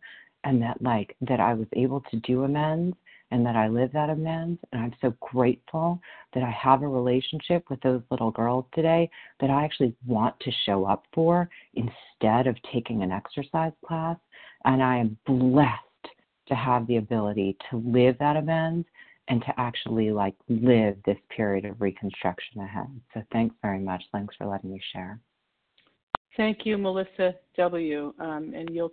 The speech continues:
Speaker 2: take us out today. And thank you to everyone else who shared. Please join us for a second unrecorded hour immediately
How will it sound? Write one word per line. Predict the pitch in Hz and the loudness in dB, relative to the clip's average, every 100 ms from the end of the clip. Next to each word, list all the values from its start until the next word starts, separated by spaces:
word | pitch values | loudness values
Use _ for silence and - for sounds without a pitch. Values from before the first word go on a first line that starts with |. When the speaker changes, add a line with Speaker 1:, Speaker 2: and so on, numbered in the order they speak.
| - | -4
Speaker 2:
take | 170 | -4
us | 170 160 160 | -4 -4 -4
out | 156 - | -4 -6
today. | 151 139 131 - | -6 -4 -4 -6
And | 165 - | -6 0
thank | 185 185 | 2 2
you | 185 | -4
to | - - | -2 2
everyone | 185 196 190 175 | 4 2 0 0
else | 165 - | -2 -4
who | 175 - - | -8 -6 0
shared. | 156 143 139 - | 2 2 0 -4
Please | - 180 170 | -4 -4 -2
join | - 170 | -2 -2
us | 165 - | -2 -6
for | 160 | -4
a | 156 | -2
second | - 165 160 | 0 0 0
unrecorded | 156 196 226 214 - 170 165 | 0 0 0 -2 2 2 2
hour | - 151 147 143 | 2 2 4 2
immediately | - 160 165 170 - 165 165 | 0 -2 0 -2 -2 -4 -4